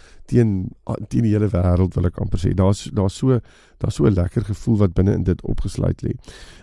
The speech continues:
Ehm, begin, julle beginjare, jy weet, gaan praat 'n bietjie weer daaroor.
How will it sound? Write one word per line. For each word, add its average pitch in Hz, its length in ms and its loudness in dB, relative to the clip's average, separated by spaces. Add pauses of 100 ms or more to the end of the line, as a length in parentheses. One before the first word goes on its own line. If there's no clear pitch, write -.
Ehm, 117 280 4
begin, 269 500 0
julle 196 360 0
beginjare, 165 720 2
jy 95 80 2
weet, 110 200 0
gaan 160 180 -2 (120)
praat - 300 2
'n 190 60 0
bietjie 175 220 -2
weer 170 180 2
daaroor. 139 560 2